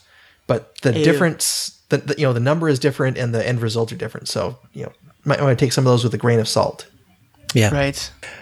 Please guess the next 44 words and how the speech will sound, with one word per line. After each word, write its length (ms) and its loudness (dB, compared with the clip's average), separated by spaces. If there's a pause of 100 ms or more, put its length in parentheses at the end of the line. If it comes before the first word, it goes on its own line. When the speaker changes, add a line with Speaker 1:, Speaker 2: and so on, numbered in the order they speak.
(140)
Speaker 3:
Well, 280 0
I, 220 2
I 100 2
think 140 0
we 80 4
should 180 0
probably 240 2
sum 240 2
up. 220 -4 (180)
I 40 -6
mean, 280 -2 (260)
unless 280 2
you 240 0
have, 120 2
like, 160 0
other 200 2
favorite 300 -2
scenes 240 0
you 60 0
wanna 140 0
talk 200 -4
about. 220 -2 (400)
H-, 120 2
have 200 0
you 60 2
seen 180 2
Die 180 2
Hard? 240 0 (360)
You, 180 2
you, 340 2
you 80 2
remember 200 2
that 160 2
part 280 0 (340)
Wh-, 340 -4
<laughs> 0 -
when, 300 0 (260)
when 220 2
the, 100 2
there's 340 2
all 80 4
the 80 0
broken 260 0
glass? 420 0